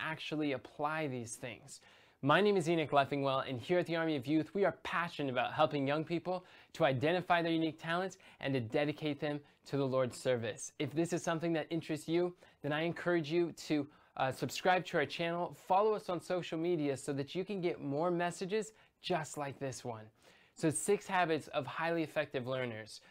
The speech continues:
The, the first thing is, the, those who are the most effective at learning new things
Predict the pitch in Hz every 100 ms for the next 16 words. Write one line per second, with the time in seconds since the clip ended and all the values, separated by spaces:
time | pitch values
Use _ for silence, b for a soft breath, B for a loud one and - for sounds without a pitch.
0 | b b b _ 151 139 160 170 - 156
1 | - 214 226 - 190 170 160 143 - -
2 | 147 165 160 143 190 254 - 190 160 160
3 | 165 185 175 143 - 165 - 185 170 123
4 | 127 139 165 175 151 151 139 135 147 196
5 | -